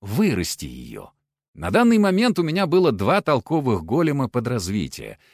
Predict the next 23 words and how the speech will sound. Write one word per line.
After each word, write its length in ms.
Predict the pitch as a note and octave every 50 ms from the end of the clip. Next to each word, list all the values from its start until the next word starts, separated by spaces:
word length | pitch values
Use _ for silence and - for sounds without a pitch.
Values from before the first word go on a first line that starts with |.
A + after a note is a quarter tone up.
| _ -
один 260 | - E2+ A2 B2+ A#2+
земляной, 560 | G2 C3+ C3 B2+ B2 B2 C#3 F3+ G3+ F#3+ C#3+
другой 300 | G#2 G#2+ G2+ G#2 C#3 C#3
металлический. 840 | B2+ B2 A#2 B2+ A#2+ A#2 G#2+ - - - - - - - - - _ _ _ _ _ _ _ _ _ _ _ _ _ -
Их 260 | B2 F#3 A#3 G3+ - D3
я 180 | C3+ F#3 E3+
забрал 440 | B2 B2 C#3 A#2 B2 D#3+ F3+ F3 D3
из 120 | A#2 -
прошлого 520 | - - A2+ D#3 F#3+ - - D#3+ D3 C#3+ B2
своего 420 | - - G2 F#2+ F2 F2 A#2 C3
обиталища. 800 | A#2 F#2 F#2+ E2+ - C#2+ A1+ G#1 G1+ - - - - G1+ - _ _ _ _ _ _ _ _ _ _ _ _ _ -
Собственно, 480 | - A#3+ A3+ - - G3+ G3 F3+ D#3
туда 240 | - D3+ C#3 E3+ F#3
я 120 | E3 C#3
сходил 340 | A#2 - C#3 B2 A#2 C3 B2
ночью, 360 | B2 D#3 A3 G#3 - - D3
дабы 240 | A2+ A2 G#2+ F#2+ G2+
удостовериться, 800 | F#2 F2 E2 F2 E2+ - G2+ G2+ D3+ A3+ A#3 G3 - - E3 C3+
что 160 | - - A#2
никаких 460 | A2 G#2+ - G#2 G2 - F#3+ - -
эксцессов 720 | G#2 - - - - - - D#3 D#3+ - - A#2+ G#2+ - F#2+
не 260 | F2 E2 D#2 B1+ G1+
было. 260 | G1+ G1+ G1+ - -